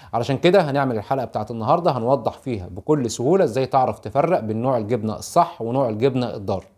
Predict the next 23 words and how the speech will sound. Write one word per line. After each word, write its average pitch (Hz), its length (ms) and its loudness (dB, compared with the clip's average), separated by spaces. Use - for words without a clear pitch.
وعندنا 135 320 4
إن 147 60 4
شاء 156 160 2
الله 127 220 4
الفيديو 113 440 0
اللي 107 120 -2
جاي 135 140 4
مباشرة 117 640 0
اللي 101 140 -6
بعد 131 220 4
ده 175 200 2
هنتكلم 123 480 0
على 113 160 -2
إيه 143 180 2
هي 131 380 2
أفضل 107 400 2
الأنواع 123 560 0
بتاع 110 280 -4
الجبن 156 340 0
اللي 120 200 -6
مناسبة 123 420 0
مع 127 260 0
الرجيم. 101 520 -4